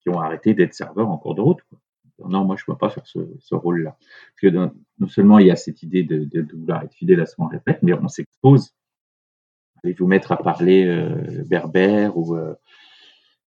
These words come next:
ou, euh, en, en, en thaï centrale, euh, enfin, voilà, c'est pas, c'est pas simple non plus. Donc, il y a ça, ça, c'est des qualités, euh, individuelles.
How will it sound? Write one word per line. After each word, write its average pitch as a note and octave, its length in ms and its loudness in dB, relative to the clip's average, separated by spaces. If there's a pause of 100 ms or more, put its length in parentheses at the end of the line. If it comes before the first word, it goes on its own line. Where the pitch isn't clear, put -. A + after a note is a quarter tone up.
(200)
ou, G2 320 4
euh, F2 240 4
en, E2+ 680 -4
en, E2 260 -6
en D#2+ 60 -10
thaï G2 360 2
centrale, G2 600 0
euh, E2 260 -8 (300)
enfin, D#2+ 140 -10
voilà, F2 220 -10
c'est - 120 -18
pas, - 160 -20 (140)
c'est - 140 -18
pas G2 100 -6
simple A2+ 380 0
non E2+ 100 -2
plus. E2 220 -16 (1040)
Donc, A2+ 260 4
il F#2+ 40 0
y - 20 2
a F2+ 60 -2
ça, G2+ 140 -4 (140)
ça, - 180 0
c'est A#2 160 -8
des E2+ 100 -2
qualités, F2 560 -2
euh, D#2+ 200 -8 (280)
individuelles. F2 760 -2